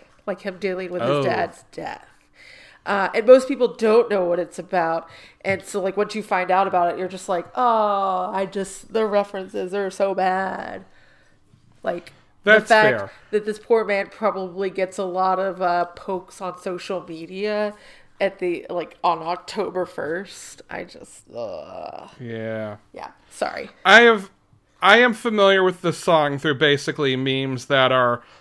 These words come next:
Speaker 2: "Wake me up before you dot, dot, dot,"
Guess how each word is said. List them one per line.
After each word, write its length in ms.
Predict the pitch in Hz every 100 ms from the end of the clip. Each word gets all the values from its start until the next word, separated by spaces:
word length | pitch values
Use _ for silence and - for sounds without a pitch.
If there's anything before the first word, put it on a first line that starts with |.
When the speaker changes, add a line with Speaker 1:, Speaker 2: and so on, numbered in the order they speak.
| _
Speaker 2:
"Wake 340 | - 151 190 202
me 180 | 208 185
up 180 | 180
before 440 | 160 156 - 160 147
you 180 | 139 160
dot, 440 | 127 160 151 -
dot, 240 | 147 - 135
dot," 320 | 135 127